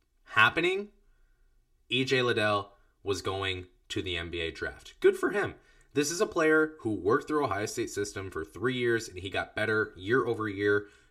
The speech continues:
You saw every single year specific improvements from E J Liddell.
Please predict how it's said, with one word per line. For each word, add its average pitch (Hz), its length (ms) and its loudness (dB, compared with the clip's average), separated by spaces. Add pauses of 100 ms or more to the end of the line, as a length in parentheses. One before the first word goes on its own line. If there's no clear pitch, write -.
You 127 240 0
saw 104 520 -2 (600)
every 147 220 2
single 120 280 -4
year 92 260 -4 (1300)
specific - 1080 -4 (140)
improvements 104 840 -2 (120)
from 104 280 -6
E 104 160 -2
J 95 180 -2
Liddell. 90 480 -4